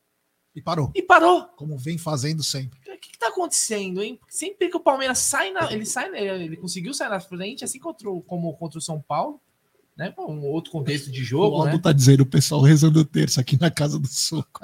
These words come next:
Speaker 2: <laughs> O pessoal, não, é, lógico, era um outro contexto, né? Era um mata-mata. Mas o Palmeiras começou muito bem, começou em cima do Fortaleza.
Speaker 1: Começou bem, até o Veiga jogando bem no
Speaker 2: Exato.
Speaker 1: começo.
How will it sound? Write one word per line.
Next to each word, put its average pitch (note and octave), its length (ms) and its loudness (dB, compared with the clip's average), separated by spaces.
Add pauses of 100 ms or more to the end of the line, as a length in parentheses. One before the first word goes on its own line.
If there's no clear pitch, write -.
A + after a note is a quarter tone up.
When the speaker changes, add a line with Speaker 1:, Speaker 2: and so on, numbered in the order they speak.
(180)
Speaker 2:
<laughs> A#2+ 120 -14 (400)
O C#3 80 -16
pessoal, F3 640 -2
não, F3 160 -4
é, E3 80 2
lógico, E3 640 0
era E3+ 100 -2
um E3+ 60 -6
outro F#3 180 -10
contexto, F3 600 -6
né? D3 80 -4
Era D#3 100 -4
um D#3+ 60 -6
mata-mata. D#3 800 -6 (480)
Mas A#3 160 -8
o C#4 80 -8
Palmeiras B3+ 840 -2 (880)
começou C#4+ 640 2
muito D#4 280 -4
bem, A3 300 -4
começou B3 380 -4
em D#4+ 40 -2
cima D4+ 480 2
do D4 120 -2
Fortaleza. A3 540 -2
Speaker 1:
Começou D3 220 -2
bem, E3+ 220 -2
até F3 160 -2
o C4 100 0
Veiga D#3 400 0
jogando B2+ 260 -8
bem C#3 80 -6
no B2 100 -6
Speaker 2:
Exato. D#3+ 240 -4
Speaker 1:
começo. C3+ 480 -8